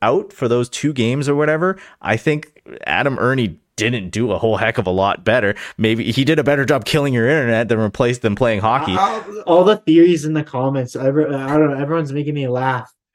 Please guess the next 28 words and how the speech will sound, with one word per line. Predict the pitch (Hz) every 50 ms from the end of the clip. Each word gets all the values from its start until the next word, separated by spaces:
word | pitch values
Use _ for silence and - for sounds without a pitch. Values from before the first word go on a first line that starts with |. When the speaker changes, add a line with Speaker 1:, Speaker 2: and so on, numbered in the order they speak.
| _ _ -
Speaker 2:
I'm | 139 135 135
having | 143 147 147 160 156
a | 151 156
tough | 156 151 -
time | - 156 139 139
<laughs> |
focusing | - - - 135 135 - - - 143 135
on | 135 139
what | 139 135
you're | 147 135
saying | 131 - 135 135 135
about | 139 135 135 135 -
Sam | - - 135 127 135 131 131
Gagner. | 120 120 120 131 135 135 127 117 110 107 _ _ _ _ _ _ _ - -
Oh | - 131 135 139 131
man, | 123 123 127 131 127 123 117
Jack, | - - 127 127 139 139 139 127
but, | 135 156 156
uh, | 151 156 147 147 147 156 151 151
who | - - 175 185 180
took | - 165 156
out | 156 151
my | 151 143
internet? | 139 139 131 120
Was | 113 123 127
it | 127 120
Jack | - 131 131 135 147 147 147 -
Campbell? | 151 127 135 143 143 160 165 170 170 170